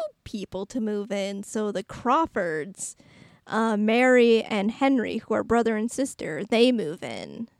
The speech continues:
And, uh, this is the scene where they get introduced to the rest of the family, where there's lots of eye fucking. <laughs>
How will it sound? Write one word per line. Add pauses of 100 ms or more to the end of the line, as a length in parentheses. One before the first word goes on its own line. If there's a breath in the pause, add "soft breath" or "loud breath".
(100)
And,
uh,
this
is
the
scene
where
they
get
introduced
to
the
rest
of
the
family,
where
there's
lots
of
eye
fucking.
<laughs>